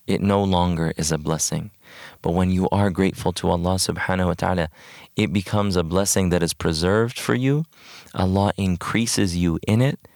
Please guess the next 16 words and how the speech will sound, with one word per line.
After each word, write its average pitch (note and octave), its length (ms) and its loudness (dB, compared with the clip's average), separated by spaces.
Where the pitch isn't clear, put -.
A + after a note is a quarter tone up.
and A2+ 260 2
you're G2+ 160 4
rewarded F2 600 2
for - 180 -2
your E2 160 2
gratitude G2+ 840 0
and F2 180 0
your D#2+ 140 0
thankfulness. - 800 -6
So G2 240 2
hold A2+ 540 0
on G#2 440 2
very G2 760 2
tightly F2+ 580 -2
to - 160 -2
gratitude, E2 760 -4